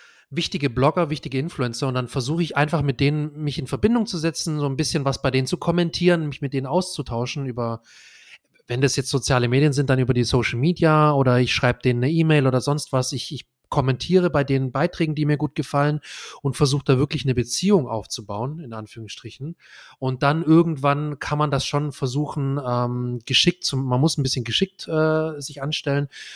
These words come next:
und dann einfach versuchen, seine Inhalte zu platzieren, beziehungsweise auch mal, äh, zu, ja, zu sagen, hey,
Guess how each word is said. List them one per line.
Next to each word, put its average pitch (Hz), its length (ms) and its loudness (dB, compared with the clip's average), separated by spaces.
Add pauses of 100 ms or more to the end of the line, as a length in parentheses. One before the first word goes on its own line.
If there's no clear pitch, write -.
(160)
und 120 100 -6
dann 127 80 -2
einfach 127 280 -2
versuchen, 131 360 -4
seine 120 280 0
Inhalte 131 360 0
zu - 120 -6
platzieren, 139 440 0
beziehungsweise 120 500 0
auch 110 100 0
mal, 117 380 0
äh, 123 320 -2
zu, 107 360 -6 (140)
ja, 117 220 -8
zu - 180 -14
sagen, 123 440 0 (220)
hey, 131 280 2